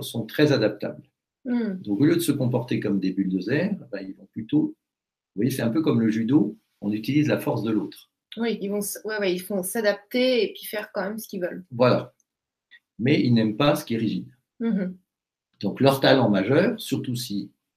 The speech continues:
Speaker 1: les mains sont souples, et si en plus ils possèdent des mains chaudes humides, ben, tout ça va confirmer qu'ils sont très réactifs, très adaptables, mais qu'ils n'aiment pas la routine.
Speaker 2: Hmm. Je vais regarder les mains de tout le monde.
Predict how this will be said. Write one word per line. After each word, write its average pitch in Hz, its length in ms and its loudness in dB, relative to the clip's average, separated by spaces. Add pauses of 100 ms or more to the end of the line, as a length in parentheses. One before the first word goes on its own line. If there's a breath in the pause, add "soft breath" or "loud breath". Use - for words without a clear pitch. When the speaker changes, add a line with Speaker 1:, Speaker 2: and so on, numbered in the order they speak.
(120)
Speaker 1:
les 90 100 -6
mains 87 160 -10
sont - 180 -10
souples, - 380 -4 (960)
et 131 60 2
si 127 200 0
en 170 120 6
plus - 500 0 (520)
ils 110 180 0
possèdent 104 340 0
des 95 120 0
mains 90 140 0
chaudes 90 240 -6
humides, 147 400 0
ben, - 120 -12
tout - 160 -16
ça 151 180 0
va 110 140 2
confirmer 110 720 -4
qu'ils 135 300 -4 (580 soft breath)
sont - 240 -10
très 123 240 0
réactifs, - 480 -2
très 101 220 -4
adaptables, 98 500 -4
mais 127 100 -6
qu'ils - 160 -12
n'aiment 92 200 -4
pas - 120 -6
la 123 80 -2
routine. - 260 -10 (400)
Speaker 2:
Hmm. 202 140 -4 (120)
Je 214 120 -2
vais 180 80 8
regarder 202 400 6
les 220 160 6
mains 208 180 4
de 220 80 0
tout 330 120 6
le 269 120 4
monde. 294 200 10